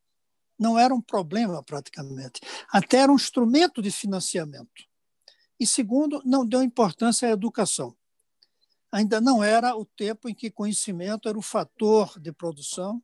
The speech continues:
e que a educação igual é o meio para distribuir a renda,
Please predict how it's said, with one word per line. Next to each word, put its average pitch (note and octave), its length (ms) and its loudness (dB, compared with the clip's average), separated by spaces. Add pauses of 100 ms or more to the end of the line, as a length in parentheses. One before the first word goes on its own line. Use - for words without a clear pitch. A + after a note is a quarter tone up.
(500)
e G3 100 -6
que - 160 -2
a A3+ 80 4
educação A3+ 600 0
igual G3+ 540 2 (160)
é A3 160 2
o A#3 260 -2 (760)
meio A#3+ 500 2
para A#3+ 180 -4
distribuir G#3+ 640 -2
a G3+ 60 2
renda, C#3+ 460 -10